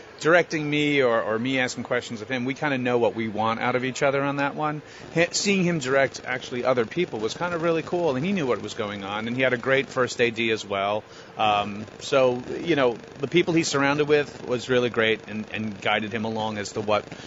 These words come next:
you know, framing of shots and stuff. But he know, he knows what he wants, and he knew even then what he wanted, and I look forward to seeing that being released, and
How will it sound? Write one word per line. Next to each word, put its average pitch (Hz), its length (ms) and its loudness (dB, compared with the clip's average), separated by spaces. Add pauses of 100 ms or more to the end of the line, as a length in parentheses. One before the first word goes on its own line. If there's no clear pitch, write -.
(120)
you 156 60 -6
know, 110 140 0
framing 117 400 0
of 101 100 -4
shots 107 380 0
and 110 80 -6
stuff. 113 200 0
But 135 120 0
he 208 120 4
know, 170 240 6
he 151 140 2
knows 131 480 2
what 98 80 -4
he 101 60 -4
wants, 101 340 -4
and 110 80 -4
he 127 60 0
knew 123 400 2
even 107 240 -2
then 104 180 0
what 98 140 -2
he 98 40 -4
wanted, 95 360 -6
and 98 120 -6
I 101 60 -4
look 110 160 -4
forward 117 300 0
to 98 60 -6
seeing 104 260 -6
that 101 260 -4
being 101 160 -6
released, 95 460 -8
and 95 160 -10